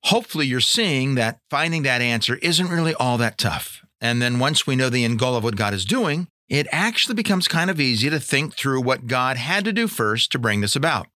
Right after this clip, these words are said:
So let's think through it together and discover the chronological process. Remember in your mind, since you're not reading this as a book, there are two rays that are joined together. One ray goes infinitely to the left, one ray goes infinitely to the right,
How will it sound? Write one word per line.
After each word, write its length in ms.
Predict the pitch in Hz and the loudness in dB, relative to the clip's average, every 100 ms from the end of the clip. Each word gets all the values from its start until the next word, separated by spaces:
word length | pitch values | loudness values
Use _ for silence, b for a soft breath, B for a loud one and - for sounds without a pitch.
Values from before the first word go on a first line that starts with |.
| _ _ _ _ _ | _ _ _ _ _
So 360 | - 160 151 | -2 0 0
let's 260 | 147 208 - | 0 -2 -2
think 240 | 214 202 | -2 -2
through 200 | - 196 | -2 -2
it 80 | 180 | 0
together 420 | 156 135 143 147 | -2 0 0 2
and 120 | 139 131 | 0 2
discover 460 | 123 - 180 131 | 0 2 0 0
the 80 | 131 | -2
chronological 800 | - - 117 120 117 104 117 117 | -2 -2 0 0 0 0 -2 -4
process. 800 | - 147 120 - - - - - | -2 0 0 -2 0 2 2 2
Remember 440 | 117 110 135 151 | 0 0 0 0
in 220 | 156 135 | 0 0
your 100 | 143 | 0
mind, 460 | 175 147 143 165 226 | 0 2 2 0 0
since 240 | - 117 | -2 0
you're 80 | 123 | 0
not 180 | 117 123 | 0 0
reading 260 | 117 117 123 | 0 0 0
this 140 | 123 | 0
as 120 | 139 | 0
a 40 | 151 | 0
book, 360 | 143 208 - _ _ | 0 -2 -8 _ _
there 160 | 127 143 | -4 0
are 100 | 131 | 0
two 300 | - 214 214 | 0 0 0
rays 440 | 151 120 101 92 | 0 0 0 -2
that 100 | 120 | -2
are 80 | 120 | 0
joined 320 | 110 131 127 | 0 0 0
together. 260 | 110 101 98 | 0 0 0
One 220 | 113 127 | 0 0
ray 260 | 131 139 | 0 0
goes 380 | 135 127 123 110 - | 0 0 0 -2 -2
infinitely 480 | 147 - 151 151 147 | -2 -2 -4 -2 0
to 80 | |
the 80 | 143 | 0
left, 340 | 151 202 - 120 | 0 0 -4 -4
one 280 | 107 113 | 0 2
ray 220 | 117 123 117 | 2 0 0
goes 300 | 120 113 - | 0 0 -2
infinitely 440 | 147 139 143 143 | -2 0 0 0
to 100 | 123 | -2
the 80 | 131 | -2
right, 260 | 131 190 | -2 -2